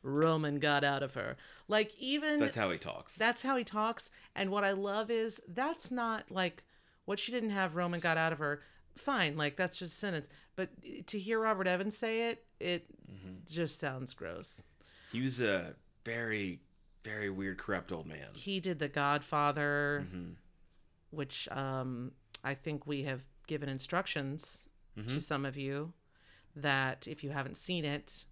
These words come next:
Speaker 1: season two begins when?
Speaker 2: Soon, November fourth.
Speaker 1: That's right. Season two begins no-, November fourth. You have, uh,
Speaker 2: A few days.
Speaker 1: a few da-
Speaker 2: A week?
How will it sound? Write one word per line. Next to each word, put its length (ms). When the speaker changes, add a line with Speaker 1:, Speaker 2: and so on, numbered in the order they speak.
Speaker 1:
season 500
two 300
begins 460
when? 400
Speaker 2:
Soon, 520
November 540
fourth. 1000
Speaker 1:
That's 300
right. 400
Season 300
two 160
begins 360
no-, 240
November 320
fourth. 380
You 160
have, 480
uh, 800
Speaker 2:
A 60
few 160
days. 240
Speaker 1:
a 100
few 300
da- 100
Speaker 2:
A 60
week? 360